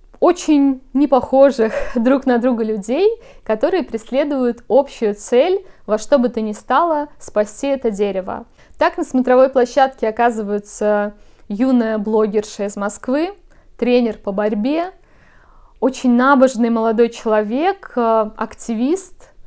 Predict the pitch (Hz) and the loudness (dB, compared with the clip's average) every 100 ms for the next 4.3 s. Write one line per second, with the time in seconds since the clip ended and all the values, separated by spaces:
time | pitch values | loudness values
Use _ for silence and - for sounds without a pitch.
0 | - - - - _ _ - - 233 240 | -20 -20 -20 -20 _ _ -18 -4 -2 -2
1 | 247 277 262 254 214 208 208 208 214 214 | -2 0 0 -2 -6 -2 -2 -2 -2 -2
2 | 349 359 370 349 - 339 330 330 - 240 | -2 -2 -4 -10 -6 -2 -2 -2 -8 -4
3 | 240 240 214 - 208 - 214 208 - - | 2 2 2 -4 -12 -6 -4 -4 -6 -4
4 | 349 415 - | -2 -2 -4